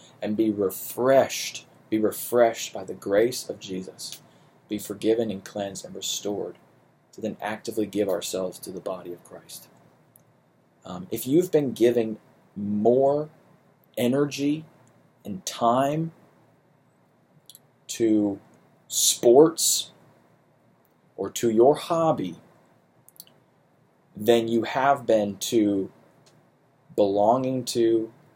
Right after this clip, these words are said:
and actively giving yourself to the local church, that is wrong.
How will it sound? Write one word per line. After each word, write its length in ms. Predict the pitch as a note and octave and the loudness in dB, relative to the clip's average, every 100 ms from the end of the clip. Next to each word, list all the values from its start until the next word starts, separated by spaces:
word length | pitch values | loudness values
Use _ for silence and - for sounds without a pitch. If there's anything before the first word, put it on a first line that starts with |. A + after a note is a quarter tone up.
| _ F#2 | _ -10
and 140 | F#2 - | -8 -6
actively 840 | G#2+ A#2 - A#2 G#2+ G#2+ G#2 G#2 - _ | -4 -4 -2 -2 0 -2 -2 -6 -10 _
giving 320 | - A2+ A#2+ A#2 | 0 2 2 0
yourself 600 | A2 - A2+ G#2 G2+ - | -2 -2 2 2 0 -6
to 440 | - G#2 F#2+ F#2+ - _ _ _ _ - | 0 0 0 -8 -14 _ _ _ _ -2
the 120 | G#2+ | 0
local 420 | F#2 F#2+ G#2 A2 | 2 4 2 0
church, 640 | G#2+ - A2+ C3 - - - _ _ _ _ _ _ _ _ _ _ _ _ _ _ _ _ _ _ _ _ _ | -8 2 2 2 -4 -10 -12 _ _ _ _ _ _ _ _ _ _ _ _ _ _ _ _ _ _ _ _ _
that 160 | G2+ G2+ | -6 -2
is 180 | G2+ - | -4 -4
wrong. 240 | F2 - | -8 -10